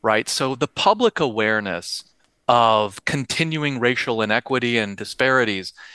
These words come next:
is, is generally galvanized by issues and events like the murder of George Floyd and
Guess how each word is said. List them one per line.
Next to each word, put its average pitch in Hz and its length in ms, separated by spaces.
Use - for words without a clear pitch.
is, 151 340
is 143 380
generally 185 520
galvanized 120 840
by 113 360
issues 139 640
and 123 140
events 127 460
like 113 220
the 139 80
murder 151 300
of 143 80
George 143 220
Floyd - 340
and 143 580